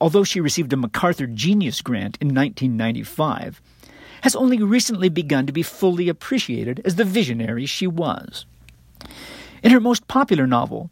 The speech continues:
the nineteen seventy-nine Kindred, she put a searing spin on the time travel story, shuttling her heroine back and forth between nineteen seventies L A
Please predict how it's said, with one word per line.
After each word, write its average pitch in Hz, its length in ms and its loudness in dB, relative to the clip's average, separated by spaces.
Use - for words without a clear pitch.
the 151 80 2
nineteen 143 320 2
seventy-nine 113 600 0
Kindred, 151 560 0
she 294 140 0
put 320 140 0
a 233 60 4
searing 254 560 0
spin 156 400 0
on 160 100 0
the 196 100 0
time 190 340 0
travel 110 360 -6
story, - 580 -10
shuttling 214 420 0
her 196 140 2
heroine 175 480 2
back 160 260 -2
and 160 140 -2
forth 147 400 0
between 151 340 -2
nineteen 175 360 -2
seventies 143 540 -2
L 131 240 0
A 113 300 -4